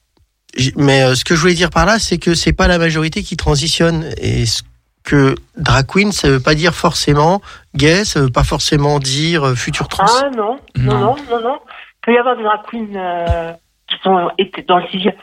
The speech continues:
Speaker 2: Et même des drag kings aussi, aussi, on peut parler des drag kings aussi.
Speaker 3: Ouais,
Speaker 1: Oui,
Speaker 3: bien sûr.
Speaker 1: c'est
Speaker 2: Sont
Speaker 1: clair
Speaker 2: hétéros.
Speaker 1: que sur ce sujet-là
Speaker 2: Hétéros ou bi aussi, hein, qui sont hétéros ou bi, hein, d'orientation sexuelle. Ça ne
Speaker 1: Bah, moi, j'en
Speaker 2: Voilà,
Speaker 1: connais.
Speaker 2: je donne l'exemple parmi les drag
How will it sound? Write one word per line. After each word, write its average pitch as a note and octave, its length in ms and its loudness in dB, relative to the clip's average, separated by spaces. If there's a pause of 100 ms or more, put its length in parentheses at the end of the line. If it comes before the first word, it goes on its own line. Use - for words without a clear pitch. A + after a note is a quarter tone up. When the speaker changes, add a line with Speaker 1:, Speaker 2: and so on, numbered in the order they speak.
(380)
Speaker 2:
Et F#3 60 -2
même F3+ 160 2
des E3 60 0
drag D#3 260 2
kings F3+ 140 -6
aussi, C#3+ 260 -4
aussi, D3 260 -6
on B2+ 80 -2
peut C3 120 -10
parler C3 200 0
des B2+ 120 0
drag B2 180 2 (100)
kings G#3+ 160 -2
aussi. - 160 -4
Speaker 3:
Ouais, C3 220 2
Speaker 1:
Oui, C#3 160 2
Speaker 3:
bien D#3+ 140 0
sûr. - 140 -8
Speaker 1:
c'est D3+ 180 -2
Speaker 2:
Sont - 20 4
Speaker 1:
clair E3+ 300 2
Speaker 2:
hétéros. F#3 200 -2
Speaker 1:
que D3 40 4
sur - 320 -2
ce - 120 -4
sujet-là D#3+ 640 2
Speaker 2:
Hétéros A3 560 -2
ou G#3+ 60 -8
bi A3+ 300 -8
aussi, D#3 280 -6
hein, D#3 400 -2
qui - 140 -10
sont F#3 120 0
hétéros G3 260 0
ou G3 60 0
bi, B3+ 200 0
hein, G3 140 2
d'orientation E3 480 -4
sexuelle. D3+ 320 -6 (120)
Ça D#3+ 120 0
ne D#3 60 -4
Speaker 1:
Bah, - 800 -4
moi, C3 120 4
j'en E3 120 2
Speaker 2:
Voilà, A#3+ 200 4
Speaker 1:
connais. A3 120 -2
Speaker 2:
je - 60 -14
donne G3 140 0
l'exemple A3 340 -2
parmi F#3+ 240 -6
les F#3 80 -8
drag F#3 200 -2